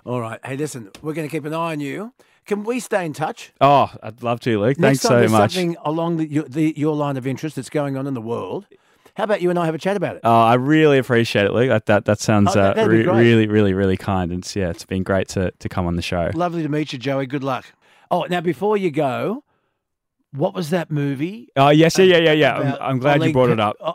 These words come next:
Speaker 1: Oleg, um,
Speaker 2: Oleg
Speaker 1: Penkovsky?
Speaker 2: Penkovsky, yeah, I'm
Speaker 1: Yeah.
Speaker 2: glad you brought it. It's called The Courier.
Speaker 1: There.
Speaker 2: It was in
Speaker 1: Ah,
Speaker 2: cinemas.
Speaker 1: do, do you feel better
Speaker 2: <laughs>
Speaker 1: now?
Speaker 2: Just a couple of years ago. I knew, I knew it would come. I was so excited by being in the studio that one of my favourite movies just,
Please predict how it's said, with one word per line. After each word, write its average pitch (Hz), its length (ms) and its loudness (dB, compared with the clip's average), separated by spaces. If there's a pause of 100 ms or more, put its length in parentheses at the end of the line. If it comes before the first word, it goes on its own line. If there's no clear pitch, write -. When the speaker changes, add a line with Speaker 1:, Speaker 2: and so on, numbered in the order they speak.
Speaker 1:
Oleg, 151 500 -6
um, 131 400 -6
Speaker 2:
Oleg 151 260 4
Speaker 1:
Penkovsky? 143 200 2
Speaker 2:
Penkovsky, 127 420 0
yeah, 113 120 4
I'm 113 60 0
Speaker 1:
Yeah. - 40 0
Speaker 2:
glad 131 140 4
you 127 60 0
brought 120 120 4
it. 110 100 0
It's 120 140 -4
called 143 160 4
The 139 80 2
Courier. 151 440 4 (200)
Speaker 1:
There. 233 420 0
Speaker 2:
It 156 100 6
was 160 120 6
in 180 120 6
Speaker 1:
Ah, 175 140 4
Speaker 2:
cinemas. 180 500 4 (200)
Speaker 1:
do, 226 160 -4
do 233 140 0
you 233 80 0
feel 247 240 0
better 220 260 -2
Speaker 2:
<laughs> - 20 -4
Speaker 1:
now? 226 180 -2
Speaker 2:
Just 285 160 0
a 170 60 -2
couple 165 280 0
of 131 100 0
years 131 160 2
ago. 98 260 2 (340)
I 123 120 -4
knew, 151 260 2
I 117 120 2
knew 127 120 6
it - 60 0
would 90 100 -2
come. 101 180 2
I 101 60 4
was 135 140 2
so 180 140 4
excited 151 360 2
by 113 120 2
being 117 180 4
in 110 80 4
the 107 80 2
studio 107 480 0
that 90 100 -2
one 104 140 4
of 101 40 4
my 98 100 4
favourite 107 340 2
movies 98 320 0
just, - 220 -10